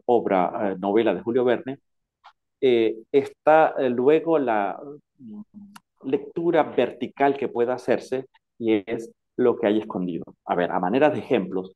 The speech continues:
eh, hay una novela, eh, que relata la vida de un pueblo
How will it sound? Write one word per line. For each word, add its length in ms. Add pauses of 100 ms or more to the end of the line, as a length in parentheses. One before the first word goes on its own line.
(320)
eh, 760 (580)
hay 140
una 120
novela, 640 (100)
eh, 400 (760)
que 220
relata 680
la 640 (300)
vida 420 (300)
de 220
un 280
pueblo 500